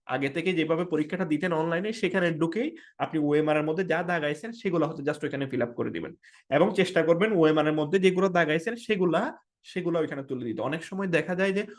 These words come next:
ওএমআর এর মধ্যে দাগিয়ে ফেলার পর আপনার মনে হতে পারে এটার অ্যান্সার মনে হয় ভিন্ন হইতে পারে, ওইটা চেঞ্জ করার দরকার নাই। আপনি নিজেকে জাস্টিফাই করতে বসছেন এখানে,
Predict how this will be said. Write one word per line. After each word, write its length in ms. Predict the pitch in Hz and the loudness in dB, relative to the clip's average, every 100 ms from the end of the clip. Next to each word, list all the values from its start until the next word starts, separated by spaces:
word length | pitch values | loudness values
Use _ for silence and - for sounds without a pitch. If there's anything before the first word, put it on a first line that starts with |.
| _ | _
ওএমআর 300 | 143 147 147 | 0 2 0
এর 60 | 147 | -2
মধ্যে 180 | 147 170 | -2 -2
দাগিয়ে 400 | 143 139 139 139 | 0 0 0 -2
ফেলার 300 | 160 165 170 - | -2 -2 -4 -2
পর 200 | 151 185 | 0 2
আপনার 200 | 156 135 | 0 -2
মনে 200 | 127 131 | -2 -4
হতে 200 | 156 160 | -4 -2
পারে 180 | 165 151 | 0 -2
এটার 120 | 139 | -2
অ্যান্সার 340 | 147 131 151 | -4 -4 -6
মনে 160 | 147 151 | -6 -4
হয় 120 | 156 | 0
ভিন্ন 280 | 147 151 165 | 2 4 4
হইতে 180 | 156 - | 4 2
পারে, 220 | 85 - - _ _ | -2 -6 -12 _ _
ওইটা 180 | 170 170 | 2 4
চেঞ্জ 320 | - 170 170 | 4 2 2
করার 200 | 170 160 | 2 2
দরকার 280 | 139 117 107 | 2 -2 -4
নাই। 220 | 110 104 - _ _ - | -10 -14 -16 _ _ -4
আপনি 580 | 131 - 139 202 311 - _ _ | -4 -4 -4 -4 -4 -10 _ _
নিজেকে 300 | 151 151 160 | 0 2 4
জাস্টিফাই 480 | 180 156 - 147 139 | 2 0 -2 -4 -4
করতে 240 | 127 127 123 | -4 -6 -6
বসছেন 360 | 117 - 123 | -6 -10 -14
এখানে, 400 | 120 139 180 330 | -12 -8 -8 -8